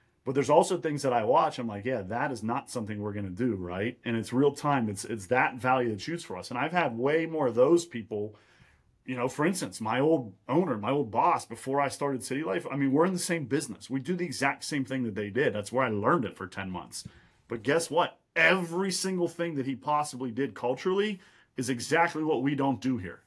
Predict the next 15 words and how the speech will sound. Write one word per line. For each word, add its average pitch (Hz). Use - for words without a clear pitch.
And 120
guess 147
what? 151
We 143
are 147
now 143
a 127
much 127
bigger 156
company, 113
a 101
much 131
more 127
successful 113
company 113